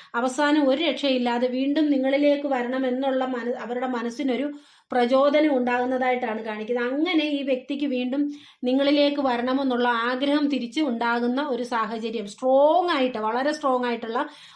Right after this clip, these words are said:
ഒരാഗ്രഹം ഉണ്ടാകുന്നുണ്ട്. അപ്പൊ ആ സ്ട്രോങ് ആയിട്ടുള്ള ആഗ്രഹം വരിക എന്ന് പറഞ്ഞാൽ ചുമ്മാതല്ല.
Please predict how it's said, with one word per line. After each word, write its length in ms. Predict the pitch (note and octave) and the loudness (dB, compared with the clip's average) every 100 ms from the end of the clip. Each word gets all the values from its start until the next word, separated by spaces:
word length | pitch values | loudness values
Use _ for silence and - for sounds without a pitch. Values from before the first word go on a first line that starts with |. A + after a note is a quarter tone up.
| - | -2
ഒരാഗ്രഹം 460 | B3+ B3 A#3+ B3 A#3+ | 0 0 2 2 2
ഉണ്ടാകുന്നുണ്ട്. 540 | A3+ G#3+ G#3 G3 F#3+ | 0 -4 -4 -6 -4
അപ്പൊ 220 | A#3 C4 | -2 0
ആ 220 | C#4+ C#4 | 2 2
സ്ട്രോങ് 380 | D#4 - C4+ C#4+ | -2 0 2 2
ആയിട്ടുള്ള 380 | D#4+ D#4+ D#4+ D#4 | 0 0 0 0
ആഗ്രഹം 420 | C#4 C4+ D4 D4+ | 0 -2 -2 2
വരിക 220 | C#4 C4 | 2 2
എന്ന് 240 | C#4 C#4+ C#4 | 0 0 0
പറഞ്ഞാൽ 260 | A#3+ C4 | -2 -2
ചുമ്മാതല്ല. 680 | C#4 C4 B3 C4+ A#3+ A3 C#4+ | -4 -2 -2 0 -2 -2 -6